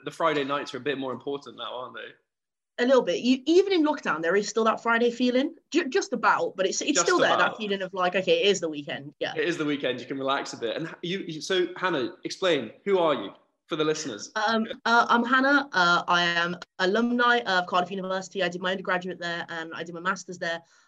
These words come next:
Speaker 2: Uh, I'm now working over at C N N. Uh, I'm a digital programming intern for the C N N team, uh, which is, which is very exciting.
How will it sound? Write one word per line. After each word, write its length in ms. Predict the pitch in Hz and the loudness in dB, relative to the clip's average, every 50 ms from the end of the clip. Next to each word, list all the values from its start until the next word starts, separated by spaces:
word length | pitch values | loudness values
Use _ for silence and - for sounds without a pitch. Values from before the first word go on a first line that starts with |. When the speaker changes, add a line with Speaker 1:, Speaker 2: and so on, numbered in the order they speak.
| _ _ | _ _
Speaker 2:
Uh, 200 | - 185 185 180 - | -2 0 0 0 0
I'm 100 | 185 185 | 0 0
now 200 | 185 180 185 185 | 2 2 2 2
working 420 | 180 185 185 175 175 180 175 175 170 175 | 0 0 -2 -2 -2 -4 -8 -8 -6 -6
over 160 | 185 180 185 | -6 -6 -6
at 60 | 180 180 | -8 -8
C 160 | - 220 208 | -4 -4 -2
N 60 | 208 | 0
N. 220 | 233 277 285 285 - _ | 0 0 -2 -2 -4 _
Uh, 200 | - 180 170 170 - | -2 0 0 0 -2
I'm 80 | 180 | -4
a 40 | 180 | -6
digital 320 | 175 185 180 - - 190 180 | -8 -8 -10 -12 -14 -16 -10
programming 420 | - 196 196 190 196 190 185 180 | -6 -6 -4 -4 -4 -4 -6 -6
intern 560 | 180 196 214 220 220 220 214 202 202 202 208 208 - _ _ _ _ _ | -6 -6 -6 -6 -6 -6 -4 -4 -2 -4 -4 -6 -12 _ _ _ _ _
for 60 | - | -14
the 60 | 180 | -14
C 200 | 180 - 208 208 - - | -6 -6 -6 -6 -4 -4
N 100 | 190 190 | -2 -2
N 140 | 196 196 | -2 -4
team, 340 | 202 - 214 202 214 233 226 - _ _ _ _ _ - | -4 -4 -2 0 0 0 -2 -4 _ _ _ _ _ -2
uh, 280 | 190 185 185 185 180 | 0 2 2 2 2
which 260 | - 190 196 - - | 2 0 -2 0 0
is, 300 | 202 185 185 180 - - _ | 0 0 0 0 -6 -10 _
which 200 | 226 220 220 - | -6 -6 -6 -6
is 80 | 202 | -6
very 200 | 190 202 196 196 | -2 0 0 0
exciting. 520 | 185 185 - 214 202 202 202 226 226 220 | 0 -2 -4 -4 -4 -2 0 0 -2 -2